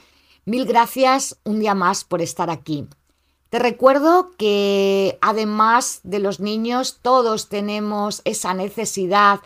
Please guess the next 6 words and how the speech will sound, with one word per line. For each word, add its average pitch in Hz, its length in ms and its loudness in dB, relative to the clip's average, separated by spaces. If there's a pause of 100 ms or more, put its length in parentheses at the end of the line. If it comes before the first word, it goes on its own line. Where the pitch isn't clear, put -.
(300)
de 196 680 2
cuidar 190 580 4
nuestros 190 720 -4
ojos 214 500 -2
para 180 300 -4
prevenir 185 600 0